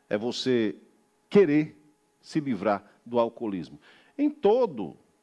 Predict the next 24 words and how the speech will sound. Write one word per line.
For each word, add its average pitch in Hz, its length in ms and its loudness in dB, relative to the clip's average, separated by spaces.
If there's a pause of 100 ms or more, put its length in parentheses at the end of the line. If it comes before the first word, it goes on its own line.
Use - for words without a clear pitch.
(200)
vício, 131 560 -4
se - 140 -12
você 135 320 -4
não 185 160 -4
quiser, 127 500 -2
se - 100 -16
você 107 260 -6
não 147 160 -2
aceitar, 123 520 -2
você - 120 -14
não 220 120 -16
vai 151 140 -2
conseguir. 90 460 -16 (340)
Mas - 120 -8
se - 40 -16
você 117 180 -8
quiser, 95 260 -6
você 107 180 -10
consegue. 98 480 -8 (480)
Tem 135 100 0
até 147 300 2
um, 123 500 -6
uma 101 140 -2
frase, 107 680 -4